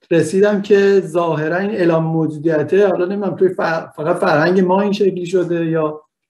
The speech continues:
به طور عمومی تو تمام نقاط دنیا این شکلیه، یه جور خطرناکیه و خیلی آدم باید بتونه ازش پرهیز کنه و در نهایت این که احساس می‌کنم این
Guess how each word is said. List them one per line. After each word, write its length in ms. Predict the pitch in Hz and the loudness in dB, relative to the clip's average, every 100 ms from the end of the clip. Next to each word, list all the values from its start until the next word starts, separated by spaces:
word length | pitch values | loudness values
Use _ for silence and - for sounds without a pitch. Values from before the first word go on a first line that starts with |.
| _ _ | _ _
به 120 | 147 | -2
طور 180 | - 170 | 4 6
عمومی 460 | 185 160 147 156 165 | 6 6 6 4 0
تو 100 | 185 | 0
تمام 420 | 214 143 147 170 175 170 156 143 | 0 0 0 2 2 2 0 -2
نقاط 340 | 139 139 156 | -2 -2 -2
دنیا 340 | 151 139 139 | 0 0 0
این 120 | 165 170 | 0 0
شکلیه، 640 | 143 120 123 127 120 120 - _ _ 175 | 0 -2 -4 -4 -4 -6 -14 _ _ -2
یه 80 | |
جور 220 | 170 196 214 | 2 4 4
خطرناکیه 1000 | 220 185 180 160 160 185 202 - 220 | 2 0 2 2 2 0 0 0 2
و 240 | 208 208 202 | 6 6 2
خیلی 380 | 202 214 208 208 | 2 2 2 0
آدم 260 | 190 190 | 0 -2
باید 200 | 190 190 190 _ _ _ _ | -2 -4 -6 _ _ _ _
بتونه 320 | 185 185 202 185 - | 0 2 2 2 0
ازش 280 | 151 175 175 | 4 4 4
پرهیز 540 | 180 165 143 185 190 | 2 2 4 4 2
کنه 300 | 202 196 185 | 0 2 2
و 400 | 185 180 180 185 - _ _ _ _ - | 2 2 2 0 -10 _ _ _ _ -4
در 180 | 170 | 0
نهایت 500 | 170 165 165 175 185 | 0 2 4 4 2
این 120 | 214 208 | 0 2
که 480 | 220 220 220 214 - - - _ - | 4 6 4 0 -6 -16 -18 _ -2
احساس 340 | 165 190 190 | 2 2 0
می‌کنم 360 | 202 214 220 226 | 0 0 0 0
این 260 | 226 214 | 0 -2